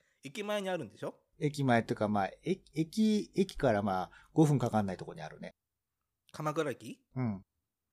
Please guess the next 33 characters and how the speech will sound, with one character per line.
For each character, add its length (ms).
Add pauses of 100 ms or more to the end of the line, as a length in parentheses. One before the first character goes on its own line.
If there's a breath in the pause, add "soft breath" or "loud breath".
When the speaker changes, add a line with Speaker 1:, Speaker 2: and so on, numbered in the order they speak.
(300)
Speaker 1:
じ 60
ゃ 40
あ 20
ち 60
ょ 20
っ 40
と 120
そ 100
れ、 160
ち 60
ょ 20
っ 20
と、 260 (440)
行 100
っ 40
て 100
み 140
る 80
わ。 180 (680)
Speaker 2:
一 220
応 80
ね、 180
名 100
前 140
を 100
教 120
え 40
て 80
お 40
き 100
ま 80
し 100
ょ 160